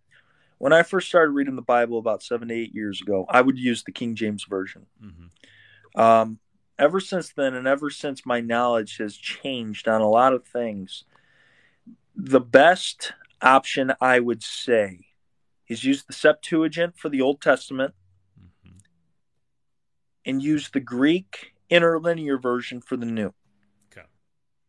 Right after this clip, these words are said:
Speaker 2: So you're
Speaker 1: You do
Speaker 2: going
Speaker 1: that?
Speaker 2: Greek, Greek all the way, really, is where you're, you're going, right?
Speaker 1: Yeah.
Speaker 2: Okay.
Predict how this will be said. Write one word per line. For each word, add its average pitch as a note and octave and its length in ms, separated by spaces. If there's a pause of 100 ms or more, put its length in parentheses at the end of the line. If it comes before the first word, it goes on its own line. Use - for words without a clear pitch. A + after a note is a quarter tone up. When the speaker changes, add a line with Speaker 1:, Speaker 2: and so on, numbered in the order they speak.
(400)
Speaker 2:
So - 140
you're A2 220
Speaker 1:
You C#3 140
do D#3+ 80
Speaker 2:
going D#3+ 100
Speaker 1:
that? D#3 180
Speaker 2:
Greek, B2+ 340
Greek A#2 360
all A2 180
the G2+ 100
way, F2+ 300
really, D#2 360
is D#2+ 240
where D#2+ 180
you're, D#2+ 300 (280)
you're E2 180
going, - 120 (160)
right? D#2+ 220
Speaker 1:
Yeah. A2+ 160 (220)
Speaker 2:
Okay. - 160